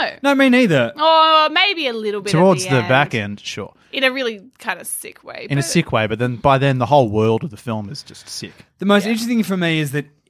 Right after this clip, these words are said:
Speaker 1: the first probably half an hour of that film, and maybe in the first little bit, start ask some interesting questions, just throws you into this world where you have no idea what's going hap-, going to happen, and then answers it in the most disappointing way possible, where it's like, "Hey guys, do you remember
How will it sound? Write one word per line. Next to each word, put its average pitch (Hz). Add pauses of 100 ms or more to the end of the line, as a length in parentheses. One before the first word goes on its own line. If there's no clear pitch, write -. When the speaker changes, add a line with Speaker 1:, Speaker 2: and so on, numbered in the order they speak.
(160)
Speaker 1:
the 135
first 202
probably 156
half 135
an 139
hour 127
of 120
that 117
film, 117
and 127
maybe 165
in 147
the 135
first 127
little 120
bit, 113
start 147 (280)
ask 170
some 156
interesting 143
questions, 120
just -
throws 147
you 156
into 131
this 120
world 117
where 113
you 113
have 113
no 123
idea 113
what's 110
going 107
hap-, 120
going 117
to 101
happen, 101 (400)
and 151
then 165 (520)
answers 180
it 180
in 160
the 156
most 147 (200)
disappointing 143
way 127
possible, 120 (300)
where 147
it's 147
like, 175
"Hey 220
guys, 208 (300)
do 165
you 190
remember 170